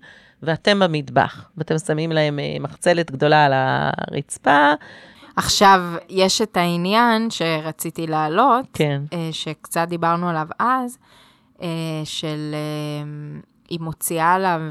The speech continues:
Speaker 2: כאילו, היא מקנאה.
Speaker 1: מהמם.
Speaker 2: אז היא התחילה, היא ל-, היא לא, אה, ממש נושכת אותו, עדיין, אבל היא לוקחת את הרגל, ו-, אה, כזה, כאילו היא באה לנשוך אותו, והרבה פעמים היא, היא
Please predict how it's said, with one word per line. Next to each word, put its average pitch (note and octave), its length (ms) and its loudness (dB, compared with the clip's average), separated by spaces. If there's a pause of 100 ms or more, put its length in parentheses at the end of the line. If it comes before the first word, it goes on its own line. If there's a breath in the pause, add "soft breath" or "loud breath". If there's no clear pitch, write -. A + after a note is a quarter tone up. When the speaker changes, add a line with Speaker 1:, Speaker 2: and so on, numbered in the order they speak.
(180)
Speaker 2:
כאילו, D3+ 720 -8
היא E3 140 -8
מקנאה. E3 460 -4 (300)
Speaker 1:
מהמם. D#3 340 2
Speaker 2:
אז D#3+ 240 -4
היא E3+ 80 -4
התחילה, G#3 760 0 (340)
היא F3+ 120 -4
ל-, F3+ 200 -4 (180)
היא F3+ 240 -4
לא, G#3 280 6
אה, A#3+ 60 0 (640)
ממש E3+ 400 -4
נושכת E3+ 540 -8
אותו, C4+ 380 -6
עדיין, E3 520 -8 (400 soft breath)
אבל E3+ 260 -4
היא E3+ 120 -6
לוקחת - 580 -4
את F3 140 -14
הרגל, F3+ 580 -4 (600 soft breath)
ו-, E3+ 120 -10 (180)
אה, C4+ 600 4 (120)
כזה, F3+ 600 0
כאילו G3+ 240 -2
היא G3 80 4
באה F3+ 160 4
לנשוך F#3 440 -2
אותו, C#4 220 2
והרבה F#3 240 2
פעמים G#3 380 -6
היא, F#3+ 320 -10
היא F3 120 -18